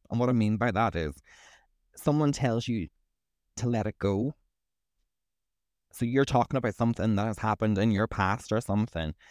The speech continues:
or recently, but it's the same pattern, patternal behavior that they're talking about. And then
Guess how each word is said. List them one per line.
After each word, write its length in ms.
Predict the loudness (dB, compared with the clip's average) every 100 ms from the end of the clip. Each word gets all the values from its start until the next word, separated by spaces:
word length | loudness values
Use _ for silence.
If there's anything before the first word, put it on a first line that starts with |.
| -20 _
or 200 | -6 -4
recently, 440 | -4 -6 -6 -6 -4
but 140 | -4
it's 120 | -6
the 60 | -8
same 280 | -2 -2 -2
pattern, 560 | -4 -2 0 0 -2 -4 -10 _
patternal 560 | -4 -2 0 2 2 0
behavior 800 | -4 -6 -6 -6 -2 -2 0 -4 -10 _
that 100 | -8
they're 80 | -6
talking 380 | -4 -4 -2 -2
about. 300 | 0 0 -2 -6 _ -20 _ _ _
And 220 | -2 0
then 380 | 0 0 0 -2